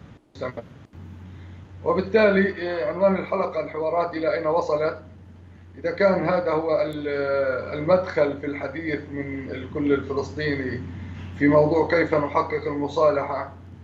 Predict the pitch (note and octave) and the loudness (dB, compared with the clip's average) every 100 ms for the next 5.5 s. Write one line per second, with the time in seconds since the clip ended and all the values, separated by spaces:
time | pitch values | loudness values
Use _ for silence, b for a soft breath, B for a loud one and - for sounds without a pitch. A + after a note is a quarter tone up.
0 | - - - D3 E3 E3 F#3 F3 - D#3+ | -20 -20 -12 -10 -2 -2 0 -4 -4 -2
1 | D#3 E3 - D#3+ D3+ D3 C#3 C3+ C#3 C#3+ | 0 0 0 2 4 2 -2 -6 -6 -8
2 | C#3 C#3+ D3+ D#3 D3 C#3+ D3 D3+ C#3 D3+ | -6 -2 2 2 0 -2 -6 -4 -4 -6
3 | D3 D3 D3+ D3+ - A2+ C3 B2+ B2 B2+ | -4 2 2 2 -6 -10 -8 -6 -8 -6
4 | D3+ C#3+ C#3+ C#3 C3+ D3 C#3+ C#3+ C#3 C#3 | -6 -6 -8 -10 -8 -6 -6 -6 -6 -6
5 | C3 - D#3 D3 C#3+ | -6 -4 -2 0 -2